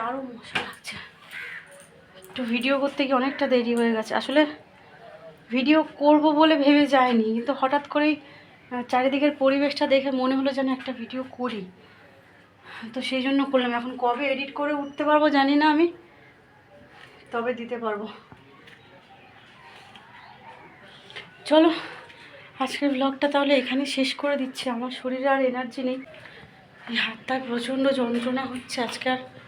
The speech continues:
ভালো লাগছে না কিছু। তো আজকের ব্লগটা এখানেই শেষ করে দিচ্ছি। শরীরটা খুব খারাপ লাগছে আজকে, কেমন যেন বুকটা ধরফর করছে, হাত দুটো কাঁপছে, এরকম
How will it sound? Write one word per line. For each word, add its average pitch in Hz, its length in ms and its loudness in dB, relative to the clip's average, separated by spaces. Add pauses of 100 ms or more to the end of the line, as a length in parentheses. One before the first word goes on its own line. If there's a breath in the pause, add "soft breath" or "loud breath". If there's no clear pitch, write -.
(600 loud breath)
ভালো 247 260 -2
লাগছে 254 300 -6
না 240 120 -4
কিছু। 240 240 -6
তো - 40 -6 (100)
আজকের 254 300 -6
ব্লগটা 240 360 -4
এখানেই 247 360 -2
শেষ 240 120 -2 (120)
করে 262 220 -4
দিচ্ছি। 254 260 -8 (840 loud breath)
শরীরটা 262 300 -2 (100)
খুব 294 140 -4 (140)
খারাপ 247 320 4
লাগছে 226 240 -6 (100)
আজকে, - 240 -14 (2000 loud breath)
কেমন 262 320 2
যেন 277 120 2 (120)
বুকটা 254 220 -6 (100)
ধরফর 240 340 -2 (100)
করছে, 254 300 -8 (1800 loud breath)
হাত 240 220 -2
দুটো 254 180 0 (100)
কাঁপছে, 226 440 -6
এরকম 233 260 -4